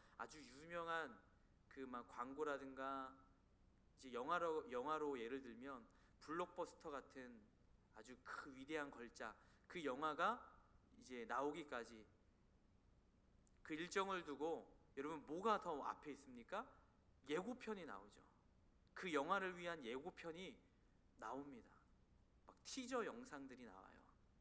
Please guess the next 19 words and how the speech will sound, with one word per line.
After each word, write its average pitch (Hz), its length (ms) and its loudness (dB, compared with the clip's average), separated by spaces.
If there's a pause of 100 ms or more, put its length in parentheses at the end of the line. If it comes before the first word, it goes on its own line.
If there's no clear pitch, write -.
(920)
그러면서 180 340 2
그 185 420 4
예고편이 196 520 4
뭘 147 640 2 (840)
조명하고 156 760 2
뭘 156 580 4
비추고 147 640 -2 (260)
뭘 175 420 6
향해, 196 340 0 (300)
뭘 180 200 4
더욱더 170 380 4
기억나게 160 580 2
하는 165 200 -6
것입니까? 123 580 -6 (1800)
그 190 200 12
영화를 151 460 12
향해 120 440 -2 (960)
있는 165 300 -2
것이죠. - 380 -8